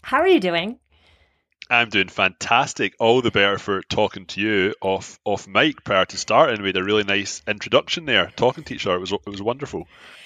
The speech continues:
Speaker 1: I should tell our listeners we were talking about engagements, and we both have something in common. We were both engaged in Boston Common, so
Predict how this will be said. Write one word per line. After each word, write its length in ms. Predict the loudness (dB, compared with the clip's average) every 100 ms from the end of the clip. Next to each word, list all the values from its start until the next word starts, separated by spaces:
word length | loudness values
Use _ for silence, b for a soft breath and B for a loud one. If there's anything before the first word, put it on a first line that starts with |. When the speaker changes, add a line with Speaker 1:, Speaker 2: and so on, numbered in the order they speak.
| B 0
Speaker 1:
I 240 | 2 2
should 300 | 0 0 0
tell 200 | 2 4
our 160 | 4 4
listeners 640 | 2 0 -2 0 0 -2
we 140 | -4 -2
were 100 | 2
talking 380 | 2 2 0
about 340 | 0 2 0 -2
engagements, 920 | -6 2 2 2 -4 -6 -4 -6 -6
and 280 | -4 -4 -4
we 120 | -4
both 360 | 2 4 4
have 240 | 2 -2 0
something 400 | -6 -4 -2 -2
in 120 | -2
common. 600 | -2 -2 -2 -2 -2 -4
We 120 | -4
were 140 | -2 0
both 360 | 2 2 2
engaged 640 | -2 0 2 4 2 0 -6
in 340 | -4 -4 -4
Boston 520 | -2 0 0 -2 -8 -6
Common, 520 | -4 -2 -2 -6 -6
so 360 | 0 0 0